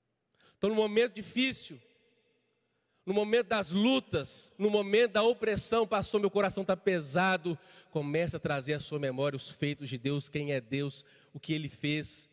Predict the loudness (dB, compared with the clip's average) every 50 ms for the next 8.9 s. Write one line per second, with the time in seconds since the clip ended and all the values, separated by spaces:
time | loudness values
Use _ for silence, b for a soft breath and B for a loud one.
0 | _ -6 -6 -6 -4 -2 -2 -2 -2 0 0 -2 0 0 -2 -2 -2 -2 -2 -4
1 | -2 -2 -4 -2 0 0 0 0 0 -2 -4 B B B B -6 -2 0 0 0
2 | 0 0 0 -2 -2 0 0 0 0 0 0 0 -2 -2 -4 -4 -4 -2 0 0
3 | -2 -2 -2 -4 -4 -2 -2 0 -2 -2 -4 -8 -12 -16 -20 _ _ _ _ _
4 | _ _ _ b b b b b b _ -2 0 0 0 -2 -2 -2 -2 -2 0
5 | 2 2 2 2 2 2 2 4 4 4 4 4 2 2 0 0 0 -2 0 2
6 | 2 2 2 2 0 0 -2 -2 0 0 -2 -2 -2 0 0 0 0 0 0 0
7 | 2 2 0 0 -4 -8 -14 -16 -16 -18 -20 _ _ B B B B B 2 2
8 | 4 6 4 4 4 4 2 0 0 0 -2 -2 -2 2 4 4 4 4